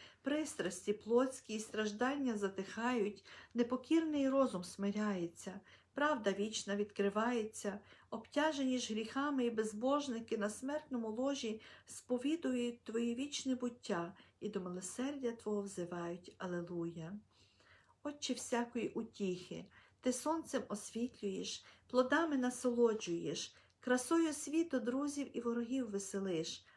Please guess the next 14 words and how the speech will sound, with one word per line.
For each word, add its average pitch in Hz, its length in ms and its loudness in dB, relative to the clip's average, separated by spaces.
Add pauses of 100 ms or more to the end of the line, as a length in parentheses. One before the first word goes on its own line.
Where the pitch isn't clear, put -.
(200)
Віруємо, 190 800 2
що - 200 -2
й 247 80 2
за 240 140 4
гробом 269 540 4
Твої 247 280 0
милосердя 240 720 -2
не 240 100 0
вичерпуються, 220 1000 -2 (320)
що - 260 2
милує 269 400 4
всіма 262 440 0
відкинутих 240 680 0
грішників. 190 880 -4